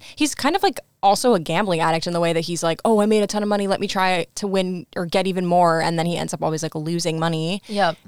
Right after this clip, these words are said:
Speaker 1: And so, yeah, that's why he's in trouble with these people. He promised them he could make their money into more and he lost it all.
Speaker 2: Mm-hmm.
Speaker 1: So he owes them thirty grand. But they're kind of these two, like, nerdy guys.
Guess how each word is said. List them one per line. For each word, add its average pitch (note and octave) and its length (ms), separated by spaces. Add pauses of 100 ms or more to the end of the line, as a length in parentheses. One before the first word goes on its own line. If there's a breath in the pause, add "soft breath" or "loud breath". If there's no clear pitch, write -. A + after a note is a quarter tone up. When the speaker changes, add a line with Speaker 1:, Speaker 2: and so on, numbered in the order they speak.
Speaker 1:
And E3+ 200
so, E3+ 120
yeah, E3+ 160
that's D#3+ 200
why E3 120
he's D#3 160
in D3+ 80
trouble D#3 200
with D#3 120
these D#3+ 140
people. D#3+ 420
He D#3+ 100
promised D#3+ 360
them D#3+ 160
he E3 120
could D#3 480 (320 soft breath)
make F3+ 240
their F3 160
money E3+ 600 (240)
into E3+ 220
more G3+ 460
and E3+ 140
he E3+ 80
lost D3+ 280
it - 60
all. - 220 (120)
Speaker 2:
Mm-hmm. F3+ 300
Speaker 1:
So E3 140
he F3+ 100
owes E3+ 160
them F3 160
thirty E3 220
grand. - 400 (100)
But G3+ 140
they're G#3+ 100
kind B3 180
of D4 60
these D#4 200
two, A#3 160
like, G3 160
nerdy E3 420
guys. F#3 580